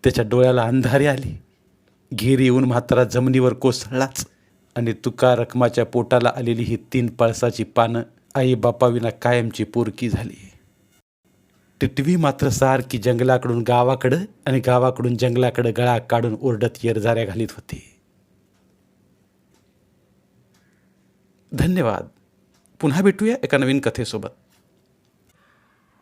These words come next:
मराठीतील प्रतिभावंत लेखकांचं साहित्य, कथा, कादंबऱ्या ऐकण्यासाठी आमचं बोलती पुस्तके हे चॅनल सबस्क्राईब करा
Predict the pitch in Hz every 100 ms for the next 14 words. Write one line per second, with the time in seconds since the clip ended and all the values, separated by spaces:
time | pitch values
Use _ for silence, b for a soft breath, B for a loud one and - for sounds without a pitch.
0 | - 180 233 240 311 269 165 175 180 208
1 | 247 226 220 165 190 180 185 185 190 147
2 | 135 127 - 120 101 _ _ - 156 165
3 | 180 175 143 165 165 156 147 135 156 170
4 | 151 151 - 208 - 160 143 - 135 151
5 | 156 247 214 185 185 175 175 156 165 -
6 | 151 151 135 123 - 143 127 127 117